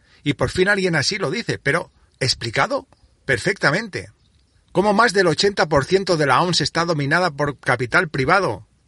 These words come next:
y mayoritariamente por las farmacéuticas. Cómo mismo cuando el tema de la gripe A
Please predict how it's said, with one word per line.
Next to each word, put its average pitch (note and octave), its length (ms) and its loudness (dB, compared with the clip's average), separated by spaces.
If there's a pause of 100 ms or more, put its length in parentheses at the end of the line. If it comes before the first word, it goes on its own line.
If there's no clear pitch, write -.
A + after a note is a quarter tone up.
(200)
y F3 100 2
mayoritariamente E3+ 800 2
por E3 160 0
las D#3 160 0
farmacéuticas. C3 960 -4 (280)
Cómo F#3+ 260 4
mismo A3 340 0
cuando D3+ 280 2
el C#3 120 -4
tema G3+ 240 2
de E3+ 100 2
la D3+ 120 2
gripe D#3+ 340 0
A C#3+ 320 2